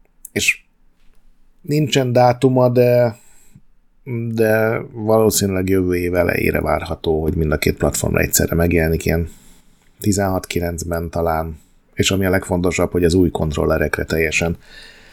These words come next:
átírva, hogy a Nintendo hatvannégy kontrollere még csak egy analóg kar volt, és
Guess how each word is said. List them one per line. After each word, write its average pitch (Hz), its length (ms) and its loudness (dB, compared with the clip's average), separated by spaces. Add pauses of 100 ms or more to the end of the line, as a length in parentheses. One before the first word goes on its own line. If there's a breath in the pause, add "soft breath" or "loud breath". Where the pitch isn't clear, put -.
(180 loud breath)
átírva, 87 480 -4
hogy 90 140 0
a 92 280 -2
Nintendo 92 380 -2
hatvannégy 90 380 0
kontrollere 92 480 0
még 90 140 -2
csak - 160 -4
egy 90 180 0
analóg 85 400 -4
kar 90 220 -2
volt, 95 240 0
és - 300 -2